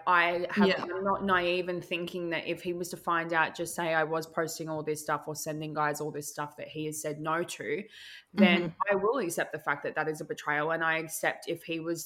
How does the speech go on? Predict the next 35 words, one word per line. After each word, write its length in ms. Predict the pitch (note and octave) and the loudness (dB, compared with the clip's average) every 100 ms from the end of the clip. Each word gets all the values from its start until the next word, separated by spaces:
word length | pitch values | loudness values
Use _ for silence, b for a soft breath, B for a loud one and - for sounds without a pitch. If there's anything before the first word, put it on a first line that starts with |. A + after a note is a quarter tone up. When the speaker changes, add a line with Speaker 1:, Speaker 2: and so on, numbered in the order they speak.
| - | 0
Speaker 1:
to, 240 | E3 D#3 - | 0 0 -6
you 100 | E3 | -4
know, 240 | C#3+ E3+ | -2 -2
not 320 | F#3+ E3+ D#3 | 0 2 2
even 260 | E3+ E3+ E3+ | 0 -2 0
be 160 | F3 E3+ | 0 0
wanting 280 | F3 F3 F3 | -2 -2 -2
to 80 | F3+ | -2
anything 300 | F#3 F3+ F#3+ | -2 -4 -6
to 60 | |
do 200 | F#3+ B3+ | -2 0
with 120 | A3+ - | 0 0
it. 140 | A2+ - B B B - | -4 -4 B B B 4
And 200 | F3+ F3+ | 6 6
Speaker 2:
Yeah. 100 | D#3+ | 2
Speaker 1:
I 80 | F#3 | -2
think 200 | A3 A3 | -4 -6
that 100 | G#3+ | 0
that's 220 | F3+ - | 0 0
really 300 | F3+ F3 E3+ | 0 2 2
important. 580 | E3+ D#3+ F#3 E3+ C#3+ C#3 _ _ - | -2 -6 -4 -2 -2 -6 _ _ -4
And 380 | E3+ E3 E3 E3+ _ _ _ _ - | -2 -2 -6 -12 _ _ _ _ 2
do 80 | D#4 | 4
you 40 | |
know 140 | C#4+ B3+ | 6 6
what? 180 | C4+ | 6
Like, 140 | C4 C4 | 6 4
I 60 | |
think, 160 | C4 B3+ | 4 2
I, 220 | A3 G3+ - - | 0 0 -2 2
like, 320 | G#3+ G#3 - - _ _ _ _ _ _ _ _ _ _ _ _ - | 2 2 -6 -18 _ _ _ _ _ _ _ _ _ _ _ _ -2
it's 460 | A#3 - - - - _ - | -2 -2 -8 -10 -14 _ -6
made 400 | G#3+ G#3 A3+ B3+ | 0 2 2 0
me 260 | A#3+ G#3+ A3 | -2 -2 -6
feel, 440 | - F#3+ F3+ G3+ | -4 2 4 2